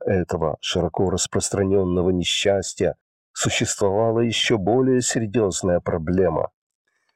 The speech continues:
Существование Израиля как еврейского и демократического государства основывалось на сохранении солидного еврейского большинства.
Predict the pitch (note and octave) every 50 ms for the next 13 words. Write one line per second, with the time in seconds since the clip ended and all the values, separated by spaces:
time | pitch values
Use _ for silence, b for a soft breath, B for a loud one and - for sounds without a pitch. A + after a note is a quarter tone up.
0 | _ _ _ - - - F#2+ - - G#2+ - - - F#2+ F#2 F#2 G2+ G2+ G2+ G2+
1 | G2 G2 G2 - - - - G2+ F2 F#2+ G#2+ G#2 G2+ G2 F#2 F2 E2 - _ _
2 | _ _ _ - F#2+ - - G2 E2+ D#2 - G#2+ A2 G#2 - - - - G2 F2
3 | F#2 - A2 F#2 G2+ F#2+ F#2+ F2 - G2 F#2 - - B2+ A2 - A#2+ G#2+ - -
4 | - F2+ F2+ E2+ F#2 - - F2+ - F#2 F2 F2 E2+ E2+ - - - G#2 A2 A2+
5 | _ _ _ _ _ _ _ - G2+ - - G2+ F#2 F#2 F#2 F2+ G2 F#2+ G2+ G#2
6 | G2+ G#2+ - - - G2+ - - A#2+ - - - G#2 G2+ F#2+ F#2+ G2+ G2+ G#2 A2+
7 | A#2 A#2 G#2+ b b b b b - - B2+ A#2+ A2 A#2 A2+ G2 F#2+ A2+ A#2 G#2+
8 | A#2+ B2 A#2 G2 G2+ A2+ A#2 A2+ G2 - - - B2 G#2+ G#2+ G2 A2 G2+ - -
9 | A#2+ G#2+ - - - - G2 G#2+ A2 F#2+ D#2